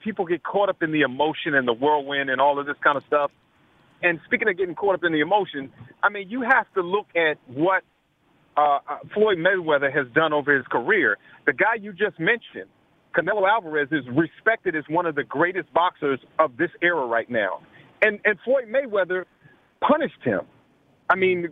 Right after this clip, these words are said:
Can-, Canelo Alvarez says that was the fight that showed him his mistakes and what he needs to do better. So, I mean,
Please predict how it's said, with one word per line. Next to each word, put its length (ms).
Can-, 240
Canelo 440
Alvarez 460
says 220
that 200
was 160
the 100
fight 240
that 100
showed 280
him 340
his 240
mistakes 520
and 180
what 160
he 100
needs 260
to 100
do 140
better. 360
So, 160
I 100
mean, 420